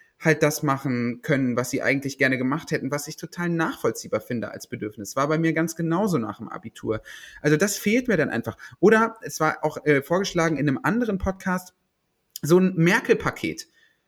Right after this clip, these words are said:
Ja, einfach für jeden Haushalt eine F F P zwei Maske, eine kurze Notiz irgendwie, ein kurzer Mutmacher.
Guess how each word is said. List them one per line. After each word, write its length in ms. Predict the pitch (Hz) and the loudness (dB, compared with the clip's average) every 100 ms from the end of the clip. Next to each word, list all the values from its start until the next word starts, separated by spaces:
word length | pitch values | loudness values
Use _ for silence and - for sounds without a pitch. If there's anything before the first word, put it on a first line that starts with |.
| _ | _
Ja, 240 | 143 202 - | 2 2 2
einfach 320 | 190 220 202 | 0 0 -2
für 100 | 220 | 0
jeden 380 | 196 240 254 214 | 2 4 4 4
Haushalt 480 | 226 233 220 214 214 | 4 2 0 0 0
eine 120 | - | -4
F 140 | 185 | -2
F 140 | 190 190 | -4 -2
P 160 | 165 | -2
zwei 320 | - - 202 | -2 -4 -2
Maske, 560 | 208 185 - 190 180 185 - - | -2 -4 -2 0 0 -2 -10 -2
eine 100 | 160 | -2
kurze 380 | - 285 285 202 | 4 2 4 2
Notiz 500 | 165 - 240 247 - | 2 2 2 2 -2
irgendwie, 680 | 214 202 196 208 202 202 208 _ | -4 -2 -4 -4 -4 -4 -6 _
ein 120 | 165 160 | -4 0
kurzer 320 | 233 233 170 | 0 2 2
Mutmacher. 720 | 170 247 226 185 185 185 185 | 2 2 0 -4 -2 -4 -4